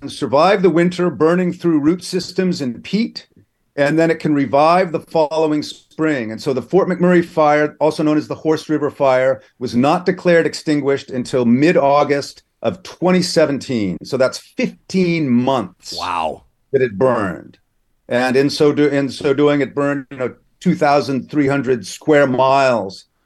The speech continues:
Speaker 1: of forest, and, you know, hundreds of, you know, millions of tons of C O two was released into the atmosphere, not to mention the human cost, you know, that we're all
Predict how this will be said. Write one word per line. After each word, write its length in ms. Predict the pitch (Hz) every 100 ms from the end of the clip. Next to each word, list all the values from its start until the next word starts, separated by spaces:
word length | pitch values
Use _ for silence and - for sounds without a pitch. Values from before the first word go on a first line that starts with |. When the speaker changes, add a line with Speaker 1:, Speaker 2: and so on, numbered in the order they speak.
| _ -
Speaker 1:
of 220 | 120 -
forest, 640 | 156 151 135 117 120 - -
and, 520 | 123 113 120 120 117
you 80 | 120
know, 180 | 113 90 _ _ _ _ _
hundreds 440 | 190 190 143 113 110
of, 240 | 110 101 _ _ -
you 80 | 131
know, 60 |
millions 640 | 120 135 165 165 151 131 123
of 140 | 98
tons 460 | - 151 139 135 117
of 140 | 113
C 180 | - 143
O 80 | 117
two 280 | 147 135 120
was 160 | 110
released 340 | 120 120 117 117
into 120 | 110
the 120 | 117
atmosphere, 500 | 113 117 - 135 117
not 200 | 131 123
to 80 | 120
mention 680 | 117 143 147 131 110 107 - _ _ _ _
the 140 | 120
human 420 | 127 185 175 143 117
cost, 640 | 110 98 76 - - _
you 80 | 127
know, 120 | 117
that 220 | 107 117 117
we're 160 | 120
all 420 | 120 117 113 98